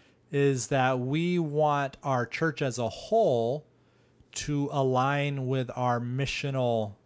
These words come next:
vision. So, um, you know, for the last couple of years, we have been doing, uh, a lot of missional work. We have two missional communities. Um, of course, Camille and I have been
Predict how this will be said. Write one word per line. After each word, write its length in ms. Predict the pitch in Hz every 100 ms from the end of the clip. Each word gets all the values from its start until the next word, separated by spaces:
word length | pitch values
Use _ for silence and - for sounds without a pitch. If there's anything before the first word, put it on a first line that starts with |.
| 113
vision. 520 | 143 139 101 90 120 _ _ - -
So, 640 | - - 139 139 135 131
um, 520 | 139 135 127 120 110 - - -
you 80 | 151
know, 120 | 151
for 120 | 135
the 40 | 151
last 260 | 160 170
couple 200 | - -
of 60 | 147
years, 380 | 147 147 127 -
we 200 | 131 135
have 380 | 123 131 110 -
been 260 | 123 117
doing, 500 | 107 135 131 120 117 - _ - _ _ -
uh, 420 | 127 113 110 104 -
a 40 | 123
lot 220 | 117 113
of 80 | 104
missional 600 | 113 143 - 165 151 143
work. 300 | 151 165 -
We 120 | 113
have 280 | 110 104 - _
two 240 | - 170
missional 560 | 165 160 - 156 147 139
communities. 800 | - 147 151 151 151 151 139 - _ _ _ _
Um, 640 | 151 120 117 113 110 110 104 _ _ - - _ _
of 80 | -
course, 420 | 139 120 - - -
Camille 280 | - 131 135
and 80 | 131
I 160 | 123 120
have 180 | 117
been 320 | 110 123 117